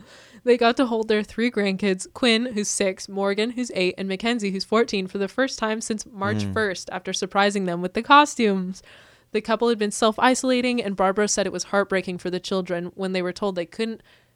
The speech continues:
Speaker 1: come around to see them for Christmas. It's so sad, but, like,
Speaker 2: It's
Speaker 1: this
Speaker 2: good
Speaker 1: is
Speaker 2: news for
Speaker 1: kind
Speaker 2: them,
Speaker 1: of,
Speaker 2: but, like,
Speaker 1: it's kind
Speaker 2: I
Speaker 1: of
Speaker 2: haven't hugged
Speaker 1: an
Speaker 2: my
Speaker 1: awesome
Speaker 2: grandparents in
Speaker 1: idea,
Speaker 2: a while
Speaker 1: though.
Speaker 2: either, damn.
Speaker 1: Yeah, I haven't hugged my grandparents in about a year now.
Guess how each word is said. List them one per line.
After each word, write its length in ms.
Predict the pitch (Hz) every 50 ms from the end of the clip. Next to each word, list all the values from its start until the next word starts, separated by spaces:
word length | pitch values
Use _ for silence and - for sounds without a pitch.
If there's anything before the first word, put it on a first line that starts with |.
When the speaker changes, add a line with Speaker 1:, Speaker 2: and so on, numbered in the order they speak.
| _ _ -
Speaker 1:
come 180 | - 208 202
around 320 | 202 196 190 180 175 180 180 -
to 100 | - 180
see 160 | - - 196
them 160 | 180 175 170
for 100 | - 175
Christmas. 680 | 170 - - - - - - - 190 - - - - _ _ _ _ _ _ _ _ _ _ _ _ _ _ _ _ _ _ -
It's 100 | - -
so 200 | - - - 262
sad, 500 | 254 - - - 269 240 220 202 196 190
but, 120 | - 226
like, 160 | 220 208 208 202
Speaker 2:
It's 80 | -
Speaker 1:
this 120 | - 294 -
Speaker 2:
good 100 | - -
Speaker 1:
is 60 | - 277
Speaker 2:
news 80 | 131
for 80 | - 330
Speaker 1:
kind 180 | 359 370 359
Speaker 2:
them, 140 | 359 349 339
Speaker 1:
of, 60 | 311 302
Speaker 2:
but, 100 | - -
like, 320 | 98 95 95 92 - - _ -
Speaker 1:
it's 200 | - 302 - -
kind 280 | - - 285 294 349 370
Speaker 2:
I 40 | 254
Speaker 1:
of 60 | 233
Speaker 2:
haven't 100 | 226 -
hugged 140 | 208 233 233
Speaker 1:
an 60 | 226 214
Speaker 2:
my 80 | 220
Speaker 1:
awesome 300 | 214 220 262 - - -
Speaker 2:
grandparents 220 | 226 208 202 196 202
in 60 | 220
Speaker 1:
idea, 80 | 285
Speaker 2:
a 40 | 302 214
while 180 | 196 175 175 190
Speaker 1:
though. 40 | 190
Speaker 2:
either, 200 | 107 98 95 98
damn. 240 | 92 107 107 104 98
Speaker 1:
Yeah, 120 | 185 180
I 60 | 175 180
haven't 200 | 202 214 220 196
hugged 180 | 196 190 190
my 80 | 196 196
grandparents 420 | 185 185 180 185 - 214 220 214
in 60 | 220
about 160 | 208 202 190 180
a 40 |
year 280 | 180 180 180 180 190 190
now. 320 | 185 175 175 180 180 175